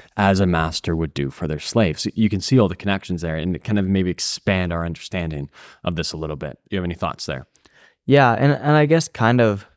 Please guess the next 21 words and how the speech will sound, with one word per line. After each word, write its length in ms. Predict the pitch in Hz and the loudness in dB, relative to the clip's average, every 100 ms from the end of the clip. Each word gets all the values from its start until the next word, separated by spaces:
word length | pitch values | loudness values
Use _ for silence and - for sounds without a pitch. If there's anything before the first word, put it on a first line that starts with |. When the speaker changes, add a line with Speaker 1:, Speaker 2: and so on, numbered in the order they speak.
| _ | _
Speaker 2:
going 260 | - 117 110 | 2 4 4
off 160 | 101 107 | 0 0
of 60 | |
that 120 | 101 | 0
money, 380 | 92 98 101 98 | 0 -2 0 0
it's 220 | 95 - | -2 -2
like, 280 | 107 98 - - - - _ | 0 0 -4 -20 -20 -20 _
like 220 | 127 120 | 4 4
you 80 | 117 | 2
said, 240 | - 113 | 4 4
it's, 200 | 107 - - | 4 0 -4
we, 160 | 117 - | -4 0
we 140 | 120 | 2
want 180 | 117 104 | 4 4
money 260 | 95 104 98 | 2 0 -2
to 140 | 101 | -6
look 240 | 98 98 | -6 -4
good 180 | - 98 | 0 0
and, 360 | 95 92 95 - - | 0 -2 -6 -10 0
and 140 | 110 | 4
all 360 | 110 107 101 | 6 6 4